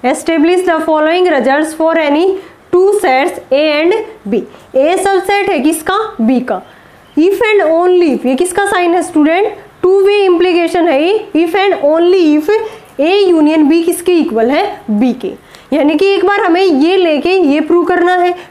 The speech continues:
फिर ये लेके ये प्रूव करना है। तो यहाँ से हम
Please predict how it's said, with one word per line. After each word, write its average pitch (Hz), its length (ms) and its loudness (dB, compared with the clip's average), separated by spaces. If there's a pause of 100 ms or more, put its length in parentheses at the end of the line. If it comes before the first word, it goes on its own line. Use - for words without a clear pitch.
फिर 320 100 0
ये 339 240 2
लेके 311 340 0 (320)
ये 277 140 2
प्रूव 196 220 -6
करना - 280 -10
है। 240 120 -18 (420)
तो 262 80 2
यहाँ 277 200 -2
से 370 100 0
हम 381 260 2